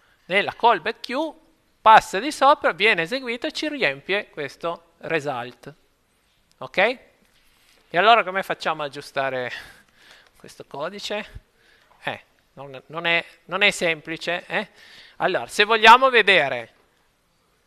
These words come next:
che funziona, cioè che, eh, quindi ci diamo la soddisfazione di eseguire la query e vedere che tira fuori dei dati,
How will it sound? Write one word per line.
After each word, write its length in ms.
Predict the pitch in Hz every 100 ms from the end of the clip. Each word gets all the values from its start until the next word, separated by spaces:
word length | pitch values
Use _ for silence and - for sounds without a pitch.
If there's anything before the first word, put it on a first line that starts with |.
| _
che 160 | - 180
funziona, 960 | - 147 139 - 185 214 226 269 277 -
cioè 260 | - 156
che, 460 | - 147 139 127 _ _ _
eh, 220 | 127 123
quindi 300 | 156 139 123
ci 140 | 170
diamo 300 | 175 214 220
la 80 | 202
soddisfazione 760 | - 196 190 208 - 220 185
di 80 | 156
eseguire 420 | 165 175 185 233
la 120 | 202 165
query 320 | 208 208 165
e 40 |
vedere 300 | 160 170 185
che 120 | 160
tira 200 | - 220
fuori 340 | 165 185 180 143
dei 200 | 143 131
dati, 580 | 175 226 240 262 285